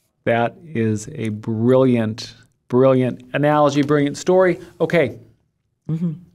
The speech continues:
Speaker 1: we're gonna wrap on this. Three things that an advisor, you just finished listening to this, you got,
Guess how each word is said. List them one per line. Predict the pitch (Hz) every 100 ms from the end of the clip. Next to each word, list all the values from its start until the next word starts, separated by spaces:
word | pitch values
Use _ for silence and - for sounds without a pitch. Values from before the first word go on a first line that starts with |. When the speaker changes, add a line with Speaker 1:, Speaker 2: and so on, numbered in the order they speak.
| -
Speaker 1:
we're | 127
gonna | 123
wrap | 127 127
on | 135 117
this. | 113 - - _ _ _ _ _ -
Three | 151 175
things | 170 165 151 143 139 - -
that | 127
an | 120
advisor, | 117 104 117 123 123
you | 120 113
just | 110 143 -
finished | 156 135 -
listening | 131 - 127
to | -
this, | 117 113 - -
you | 117
got, | 120